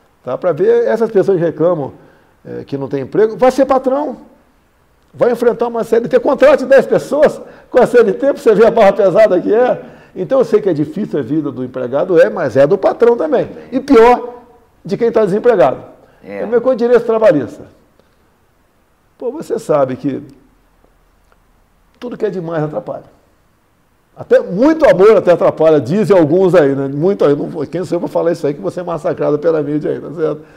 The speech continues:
Speaker 1: Tudo que é demais atrapalha. A questão trabalhista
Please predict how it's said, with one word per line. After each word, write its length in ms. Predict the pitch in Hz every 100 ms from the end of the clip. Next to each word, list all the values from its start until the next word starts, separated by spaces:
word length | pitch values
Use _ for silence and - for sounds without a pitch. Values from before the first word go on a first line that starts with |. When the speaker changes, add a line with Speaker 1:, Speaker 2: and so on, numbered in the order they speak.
| _ _ _
Speaker 1:
Tudo 160 | 277 277
que 80 | 262
é 40 |
demais 280 | 220 196 196
atrapalha. 600 | 185 190 135 127 123 123 - _ _ -
A 120 | 226
questão 280 | 254 214 220
trabalhista 640 | 208 185 165 127 107 -